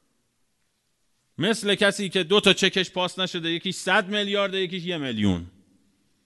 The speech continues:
تلویزیون بگه: بدهکار یک میلیون تومانی را گرفتن.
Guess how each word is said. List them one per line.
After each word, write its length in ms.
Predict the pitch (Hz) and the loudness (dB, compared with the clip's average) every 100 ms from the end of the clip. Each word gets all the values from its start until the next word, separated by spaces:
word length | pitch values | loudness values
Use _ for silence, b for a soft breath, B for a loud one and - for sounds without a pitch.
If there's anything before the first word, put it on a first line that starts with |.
| _ _ _ _ _ _ _ _ _ | _ _ _ _ _ _ _ _ _
تلویزیون 520 | 151 160 160 160 202 | -2 2 2 0 0
بگه: 380 | 202 196 208 185 - _ - | 2 2 0 -2 -10 _ 0
بدهکار 540 | 165 180 160 220 240 | 4 4 6 6 6
یک 320 | 226 208 190 | 8 6 6
میلیون 320 | 196 196 196 | 2 2 0
تومانی 480 | 190 196 202 196 262 | 0 0 2 2 4
را 200 | 254 226 | 6 4
گرفتن. 680 | 190 190 175 135 123 104 98 | 4 2 2 0 -6 -6 -10